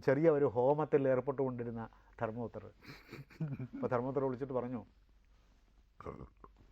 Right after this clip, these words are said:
"നമ്മൾ തമ്മിൽ കുടുംബ പ്രശ്നങ്ങളുണ്ടെന്നുള്ളത് വസ്തുതയാണ്.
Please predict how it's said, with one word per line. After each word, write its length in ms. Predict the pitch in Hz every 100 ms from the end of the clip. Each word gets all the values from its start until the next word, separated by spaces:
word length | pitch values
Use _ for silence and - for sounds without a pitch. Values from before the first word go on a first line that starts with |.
| _ - _ _ _ _
"നമ്മൾ 280 | 143 120 143
തമ്മിൽ 180 | 143 139
കുടുംബ 280 | 143 135 147
പ്രശ്നങ്ങളുണ്ടെന്നുള്ളത് 800 | 147 127 143 143 139 135 131 131
വസ്തുതയാണ്. 420 | 120 117 113 98